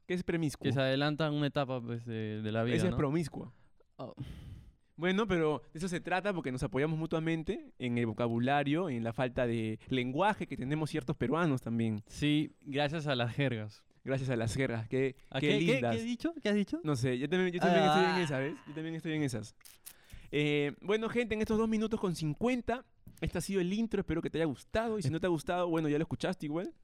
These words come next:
Speaker 2: Exactamente. No hay vuelta atrás.
Speaker 1: No hay vuelta atrás.
Speaker 2: Gracias por tu tiempo.
Speaker 1: Como dicen, este, el ocho, al ocho pecho.
Speaker 2: Sí.
Speaker 1: Al ocho pecho. Bueno,
Speaker 2: Ujú.
Speaker 1: Zorrito, eh, no sé si me puedes comentar. Vamos a empezar ya con este episodio porque la gente a veces nos dice,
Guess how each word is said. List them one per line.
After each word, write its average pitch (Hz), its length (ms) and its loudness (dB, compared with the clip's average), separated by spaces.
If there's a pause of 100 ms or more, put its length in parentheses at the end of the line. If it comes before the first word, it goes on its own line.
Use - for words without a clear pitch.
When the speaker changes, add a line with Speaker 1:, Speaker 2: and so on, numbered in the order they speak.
(160)
Speaker 2:
Exactamente. 165 840 0
No 170 120 0
hay 170 60 4
vuelta 165 220 2
atrás. 185 280 -2
Speaker 1:
No 156 80 0
hay 151 60 4
vuelta 165 220 2
atrás. 214 380 -6
Speaker 2:
Gracias 151 220 0
por 143 100 -4
tu 143 100 -6
tiempo. 143 300 0 (160)
Speaker 1:
Como 160 220 -2
dicen, 190 280 -2
este, 160 180 -4
el 147 80 4
ocho, 180 380 0
al 147 140 2
ocho 180 200 0
pecho. 196 280 -2 (2250)
Speaker 2:
Sí. 131 220 -12
Speaker 1:
Al 143 140 2
ocho - 180 0
pecho. 135 280 -4 (240)
Bueno, - 220 6
Speaker 2:
Ujú. 185 100 4
Speaker 1:
Zorrito, 202 400 0
eh, 131 480 2
no 151 80 -2
sé 175 100 -8
si 180 160 -6
me 156 100 -2
puedes 160 480 -2
comentar. 185 760 0
Vamos 151 260 -4
a 160 60 -2
empezar 156 500 -2
ya 151 160 0
con 139 200 -4
este 143 160 -6
episodio - 360 0
porque 131 200 0
la 120 80 0
gente 170 220 -2
a - 20 4
veces 165 180 -2
nos 143 120 -2
dice, 151 280 0